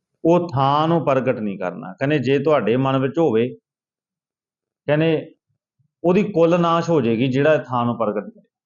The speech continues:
ਮਹਾਰਾਜਾ ਰਣਜੀਤ ਸਿੰਘ ਜੀ ਨੂੰ ਪਤਾ ਲੱਗਿਆ ਕਿੰਨੇ ਸਾਲਾਂ ਬਾਅਦ, ਘੱਟੋ ਘੱਟ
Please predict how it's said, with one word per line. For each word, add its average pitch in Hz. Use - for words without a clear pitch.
ਮਹਾਰਾਜਾ 180
ਰਣਜੀਤ 175
ਸਿੰਘ 185
ਜੀ 175
ਨੂੰ 175
ਪਤਾ 123
ਲੱਗਿਆ 101
ਕਿੰਨੇ 147
ਸਾਲਾਂ 120
ਬਾਅਦ, -
ਘੱਟੋ 156
ਘੱਟ 160